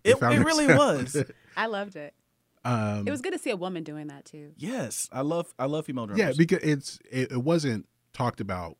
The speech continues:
Speaker 1: too much. It was referenced, you know, a couple of times, but as far as women in this genre of music, they don't break through.
Speaker 3: Yeah, they don't.
Speaker 1: And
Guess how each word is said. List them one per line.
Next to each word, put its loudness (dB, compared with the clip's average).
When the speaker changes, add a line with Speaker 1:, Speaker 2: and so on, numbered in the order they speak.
Speaker 1:
too 2
much. 0
It -2
was -4
referenced, -2
you -6
know, -6
a -12
couple -8
of -16
times, -6
but -8
as -4
far -4
as -10
women -6
in -10
this -8
genre -8
of -18
music, -4
they 0
don't 0
break -2
through. -4
Speaker 3:
Yeah, -6
they -8
don't. -8
Speaker 1:
And 0